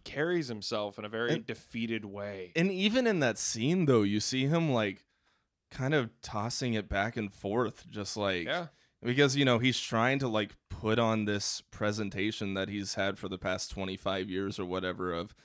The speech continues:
Speaker 2: like, "I'm this Dark Lord, you're gonna join me, you're gonna do all this," and, but, like, then, but, like, he just lets himself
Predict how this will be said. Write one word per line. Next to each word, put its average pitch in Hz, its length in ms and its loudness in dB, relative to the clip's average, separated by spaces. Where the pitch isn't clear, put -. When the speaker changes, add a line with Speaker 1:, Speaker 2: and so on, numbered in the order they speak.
Speaker 2:
like, 92 280 -6
"I'm 92 200 -4
this 95 180 -4
Dark 95 320 -2
Lord, 98 420 -2
you're 98 200 -4
gonna 92 260 -4
join 98 380 -6
me, 92 120 -8
you're 98 160 -4
gonna 98 200 -6
do 98 200 -4
all 92 160 -2
this," 98 280 -4
and, 98 180 -8
but, 95 100 -4
like, 95 300 -6
then, 120 320 0
but, 110 200 -4
like, 107 220 -2
he 117 120 -6
just 117 220 -2
lets 104 260 -2
himself 110 460 0